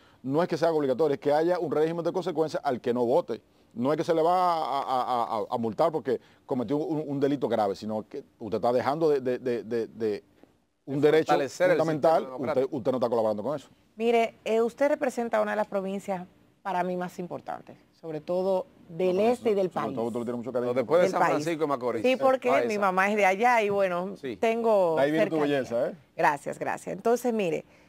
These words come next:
Speaker 3: ¿qué es lo que está pasando con Higüey? Que los últimos casos que estuvimos hablando vienen de allá. Hemos visto atracos, violaciones,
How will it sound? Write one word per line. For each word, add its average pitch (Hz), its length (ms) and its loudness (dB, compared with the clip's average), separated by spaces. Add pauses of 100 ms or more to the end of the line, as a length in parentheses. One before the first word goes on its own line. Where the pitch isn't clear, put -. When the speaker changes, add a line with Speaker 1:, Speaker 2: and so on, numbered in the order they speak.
(400)
Speaker 3:
¿qué - 80 -8
es 359 80 0
lo 330 60 -2
que - 80 -2
está 233 180 -4
pasando 165 460 -6
con 180 160 -4
Higüey? 175 500 0
Que 240 460 2
los 202 260 -2
últimos 285 320 -2
casos 196 300 -2
que 262 60 -10
estuvimos 208 340 -4
hablando 196 400 -6 (340)
vienen 190 300 0
de 151 80 -2
allá. 147 340 -2 (640)
Hemos 202 240 0
visto 208 320 2
atracos, 185 680 0
violaciones, 180 1040 -2